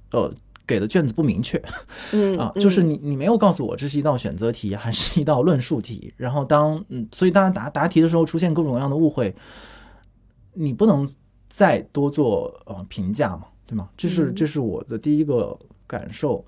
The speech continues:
Speaker 1: 然后但是另外一个，嗯，感受就是，即便我们来面对，即便我们特别主动的来，我来履行一个所谓的领导的职能，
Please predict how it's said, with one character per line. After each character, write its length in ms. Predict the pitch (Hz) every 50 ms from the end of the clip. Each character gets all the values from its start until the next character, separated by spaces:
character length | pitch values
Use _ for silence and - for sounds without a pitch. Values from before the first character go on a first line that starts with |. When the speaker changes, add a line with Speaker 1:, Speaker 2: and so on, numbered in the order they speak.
| _ _ - - - - _ _
Speaker 1:
然 100 | - 156
后 140 | 180 190 185
但 220 | 185 226 220 208 208
是 580 | - - 226 196 175 165 151 139 127 110 - - - - _ _ _ _ _ _ _ -
另 160 | - 208 233
外 160 | 233 226 190 170
一 80 | 165
个， 420 | 151 170 165 151 135 131 120 104 107 - - - -
嗯， 340 | 113 110 113 107 101 92 95 -
感 220 | - 120 110 107 110
受 180 | - 165 156
就 140 | 147 151 147
是， 420 | 143 - - 135 123 113 101 85 - _ _ _ _ _ _ _ _ _ _ _ _ _ _ _ _ _ -
即 140 | - - 175
便 200 | 190 247 233 147
我 60 | 107
们 140 | 92 95 101
来 160 | 101 90 90 110
面 260 | 143 135 113 101 104
对， 240 | - 107 95 - - _ _ _
即 140 | - - 147
便 260 | 170 185 170 147 123
我 80 | 110 98
们 140 | 95 98
特 140 | 220 - 170
别 200 | 123 117 - - - _ _ _ _ _ _ _ _ _ _ _ _ _ _ _ _
主 180 | - - 127 110
动 220 | 143 160 156 131
的 140 | 113 107 101
来， 240 | 87 95 104 - - -
我 140 | 131 135 117
来 160 | 104 117 123
履 240 | - - 139 123 113
行 200 | 107 - 120 113
一 100 | 135 147
个 100 | 151 156
所 160 | 147 - 110 -
谓 160 | 98 123 120
的 120 | 117 110
领 200 | 104 104 101 117
导 160 | - 120 90
的 80 | - 95
职 200 | - - 107 107
能， 240 | 117 113 95 95